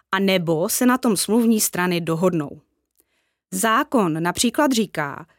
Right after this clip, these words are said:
že smlouvy, které jsou sjednané na dobu neurčitou a zavazují vás k nepřetržité a opakované činnosti, se vždy dají vypovědět. Speciální ustanovení o výpovědi pak obsahuje například právní úprava nájemní smlouvy.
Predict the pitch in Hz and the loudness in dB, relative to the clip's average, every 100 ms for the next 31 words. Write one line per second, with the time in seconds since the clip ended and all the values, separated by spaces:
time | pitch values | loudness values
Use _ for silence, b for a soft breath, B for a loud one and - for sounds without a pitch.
0 | _ 180 208 240 285 247 185 151 - - | _ -2 0 2 4 6 4 0 -8 -6
1 | - 202 240 262 320 277 220 214 240 262 | -2 2 2 2 2 2 0 2 2 4
2 | 262 247 247 269 196 160 156 - 160 147 | 4 2 4 4 4 0 -6 -8 -8 -10
3 | 147 - - 190 202 226 294 240 220 170 | -12 -8 -4 -2 0 0 2 2 2 0
4 | 151 147 - 170 180 - 226 240 262 262 | -4 -6 -6 -6 -4 -2 0 2 2 2
5 | 262 - - 196 220 233 254 247 247 - | 0 0 0 0 -2 0 2 2 0 -2
6 | 165 156 - 147 - b b b - 214 | -4 -4 -8 -14 -18 b b b -4 0
7 | 190 175 180 254 202 185 196 196 165 165 | 0 0 2 2 2 0 0 0 -2 -2
8 | 175 160 143 139 - _ _ _ _ _ | 0 -2 -6 -12 -20 _ _ _ _ _
9 | _ _ _ - - 214 226 320 320 320 | _ _ _ -16 -4 -2 4 4 6 6
10 | 330 - - - 190 165 151 151 151 - | 6 4 -2 -2 -2 -2 -2 -4 -4 -2
11 | 247 190 170 156 151 147 - - 196 - | 0 -2 -2 -4 -4 -8 -10 -6 -4 -4
12 | 208 - 254 285 269 233 - 240 247 247 | -2 0 2 4 4 4 0 -2 0 -2
13 | - 226 220 226 196 202 196 190 196 190 | 0 0 2 2 0 -2 -2 0 0 0
14 | 175 180 202 160 143 - 147 143 | 0 2 0 0 -4 -6 -6 -8